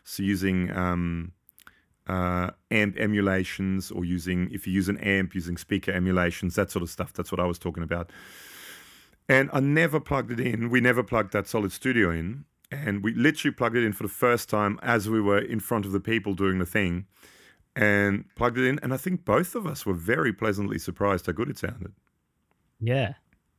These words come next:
Speaker 2: Um, even just all the stock settings,
Speaker 1: Yeah.
Speaker 2: um,
Speaker 1: <clears throat>
Speaker 2: they're all quite different and usable.
Speaker 1: Yeah.
Speaker 2: Like, s-, sometimes you get those, especially with sort of more, um,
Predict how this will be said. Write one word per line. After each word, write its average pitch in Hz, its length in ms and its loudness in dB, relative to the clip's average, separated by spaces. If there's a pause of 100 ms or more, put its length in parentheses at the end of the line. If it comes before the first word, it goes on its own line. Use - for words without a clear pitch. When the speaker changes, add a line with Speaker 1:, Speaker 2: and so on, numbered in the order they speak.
(360)
Speaker 2:
Um, 107 380 0 (140)
even 143 260 4
just - 340 -2 (440)
all 123 140 2
the 113 80 2
stock - 360 2
settings, 107 580 0 (560)
Speaker 1:
Yeah. 139 140 8
Speaker 2:
um, 98 480 -2 (100)
Speaker 1:
<clears throat> 85 320 -8 (400)
Speaker 2:
they're 131 180 4
all 135 100 4
quite 110 300 4
different 127 340 0
and 107 140 2
usable. 135 460 -2 (400)
Speaker 1:
Yeah. 165 220 4 (760)
Speaker 2:
Like, 113 300 2
s-, - 220 -10
sometimes 123 480 4
you 104 40 0
get 107 120 -2
those, 101 240 -2 (500)
especially - 380 2
with - 160 -2 (640)
sort 113 260 0
of 101 260 0
more, 113 380 0 (840)
um, 90 640 -6